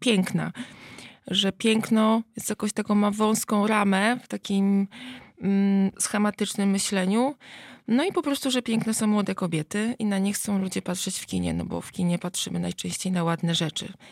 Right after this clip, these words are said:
Moje jakby poczucie piękna jest nie to, że inne, bo oczywiście te, te, te, te, te, ci młodzi ludzie są ładni cze-, czasami, ale wiele właśnie kobiet i czy mężczyzn starszych bardzo mi się podoba bardziej niż młodzi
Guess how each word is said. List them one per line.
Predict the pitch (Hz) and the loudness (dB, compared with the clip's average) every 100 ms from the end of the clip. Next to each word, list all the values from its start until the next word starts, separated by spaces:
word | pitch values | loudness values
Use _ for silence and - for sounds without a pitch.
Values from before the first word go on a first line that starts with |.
| - | 0
Moje | - 247 262 214 - - | 6 8 6 4 -2 -14
jakby | - - | -8 -4
poczucie | - 202 233 220 | -2 2 4 4
piękna | 214 220 190 - 220 | 4 2 2 2 4
jest | 214 214 - _ _ _ _ _ _ _ _ _ _ _ _ _ | 4 0 -6 _ _ _ _ _ _ _ _ _ _ _ _ _
nie | 262 294 | 0 2
to, | 320 | 4
że | 254 | 4
inne, | - 226 208 185 | 4 4 6 4
bo | 175 | 2
oczywiście | 269 - 202 - | 0 -2 -4 -4
te, | 220 208 208 | -2 0 0
te, | - 208 | 0 -2
te, | 208 202 | 0 -2
te, | 208 | -2
te, | 202 208 202 | -4 -4 -4
ci | - | -2
młodzi | 214 214 220 | -2 0 0
ludzie | 208 214 | -2 -2
są | 240 240 | -4 -2
ładni | 285 285 214 185 | 0 2 2 2
cze-, | - 175 - | 2 0 0
czasami, | 190 - 151 165 226 - - - - - - | -2 0 2 2 0 -6 -12 -10 -10 -12 0
ale | 220 196 196 208 208 214 - - - | 4 6 6 4 4 2 -2 -12 -14
wiele | 233 233 294 320 220 | -10 0 4 4 4
właśnie | 185 - 196 | 2 0 2
kobiet | 226 226 226 202 196 | 2 2 2 0 0
i | 180 | -8
czy | - | -2
mężczyzn | 202 214 220 - 202 | 2 4 2 2 0
starszych | - 196 196 - 214 226 | 0 0 0 0 0 0
bardzo | 226 214 | 0 0
mi | 220 | -2
się | 226 247 | -2 -2
podoba | 214 208 233 | 0 0 2
bardziej | 214 220 233 | 0 0 -2
niż | 269 370 | -2 2
młodzi | 294 202 | 2 4